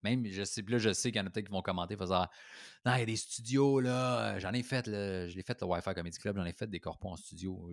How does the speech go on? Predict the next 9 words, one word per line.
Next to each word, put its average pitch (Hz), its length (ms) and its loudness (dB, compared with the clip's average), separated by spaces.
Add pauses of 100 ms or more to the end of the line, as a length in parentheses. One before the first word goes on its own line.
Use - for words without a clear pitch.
Je - 140 -10
comprends, 113 380 2
là, 107 100 2
mais 87 180 -4 (440)
reste 98 420 -6
que 78 80 -8
c'est - 340 -8
pas 101 160 -2
ça - 240 -10